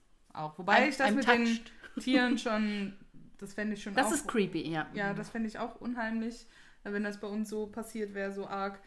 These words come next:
Speaker 1: Ähm, aber den Rest finde ich eigentlich auch ganz, ganz schön.
Speaker 2: Ja.
Speaker 1: Ja. Ja, und dann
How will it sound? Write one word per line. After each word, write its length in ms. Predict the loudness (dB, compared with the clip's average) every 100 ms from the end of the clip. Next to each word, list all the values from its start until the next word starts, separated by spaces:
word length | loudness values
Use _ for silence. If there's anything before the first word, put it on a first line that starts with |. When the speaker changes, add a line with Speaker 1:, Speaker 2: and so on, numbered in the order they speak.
| -20 -20 -20 -20 -12
Speaker 1:
Ähm, 460 | -10 -8 -8 -10 -6
aber 140 | -2
den 200 | 0 0
Rest 320 | 0 0 -2 -12
finde 220 | -10 -10
ich 160 | -10 -12
eigentlich 340 | -12 -12 -14
auch 200 | -16 -16
ganz, 320 | -18 -18 -20 -20 _
ganz 220 | -18 -16
schön. 260 | -18 -16 -16 -18 _ _ _ -20 _ _ _ -20 _ _ -20 -10
Speaker 2:
Ja. 340 | -6 -6 -8 -14 -20 _ _ -20 _ _ _ -8
Speaker 1:
Ja. 240 | -8 -8 -16 -20 -20 -20 -20 -20 -20 -20 -20 -20 _ _ -20 _ _ _ -20 -20 -2
Ja, 240 | 0 0
und 100 | 0
dann 400 | -2 0 -2 -4